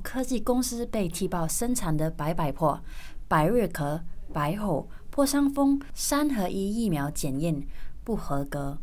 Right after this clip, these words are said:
但当局迟迟没有公布善后措施。假疫苗事件引发众民严重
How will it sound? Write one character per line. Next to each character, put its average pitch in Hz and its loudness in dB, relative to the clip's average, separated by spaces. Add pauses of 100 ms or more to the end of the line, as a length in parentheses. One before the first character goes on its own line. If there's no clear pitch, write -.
(140)
但 285 6
当 247 2
局 240 -2
迟 180 -2
迟 165 0
没 175 4
有 156 4
公 165 2
布 165 0
善 220 2
后 185 0
措 185 0
施。 170 -2 (420)
假 170 4
疫 214 2
苗 156 2
事 175 0
件 170 2 (320)
引 208 2
发 240 0 (340)
众 269 4
民 170 6
严 156 4
重 156 0